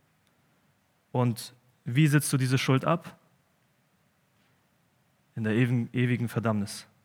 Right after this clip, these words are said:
Deshalb, weil jeder Mensch ein Sünder ist, befindet sich jeder Mensch, ohne es zu wissen,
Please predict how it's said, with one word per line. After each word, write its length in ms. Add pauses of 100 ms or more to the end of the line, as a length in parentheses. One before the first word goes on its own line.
(1800)
Deshalb, 380 (520)
weil 160
jeder 280
Mensch 440 (160)
ein 180
Sünder 320
ist, 340 (1600)
befindet 420
sich 160
jeder 280
Mensch, 400
ohne 200
es 120
zu 140
wissen, 380